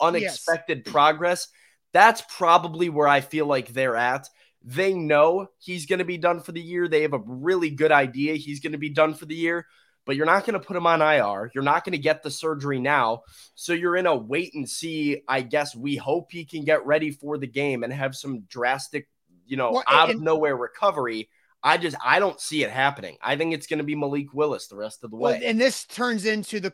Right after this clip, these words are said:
Speaker 2: this is the question of how important is Ryan Tannehill's roster spot for the rest of the team, right? I, I, I think that is a big deal. How important is the roster spot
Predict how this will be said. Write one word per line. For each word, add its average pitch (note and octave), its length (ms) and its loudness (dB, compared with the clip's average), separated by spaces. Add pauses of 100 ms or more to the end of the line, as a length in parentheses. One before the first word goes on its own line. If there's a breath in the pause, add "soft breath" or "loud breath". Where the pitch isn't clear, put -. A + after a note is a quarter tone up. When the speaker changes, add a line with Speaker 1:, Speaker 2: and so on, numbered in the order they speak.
Speaker 2:
this G#3+ 240 -6
is F#3 240 -10
the E3 80 -12
question G3+ 440 -4
of F3 180 -6
how A#3+ 460 2
important F#3+ 840 -8 (500)
is G#3+ 420 0
Ryan F#3+ 460 0
Tannehill's F#3 640 -6
roster F3 600 0
spot B2+ 600 -12 (440)
for F#3+ 100 -8
the F#3 80 -4
rest F3+ 320 -2
of E3 60 -14
the D3 100 -12
team, A#2 360 -18 (760)
right? F3+ 320 -6 (1040)
I, F#3 300 -2
I, G3+ 80 2
I - 20 4
think G3 380 -4
that G#3 280 4
is G#3 200 0
a F#3 160 -2
big E3 420 -4
deal. D3+ 240 -8
How A#3+ 340 2
important G#3+ 680 -2
is F3+ 180 -8
the F3 100 -8
roster F3 480 -2
spot D3+ 400 -6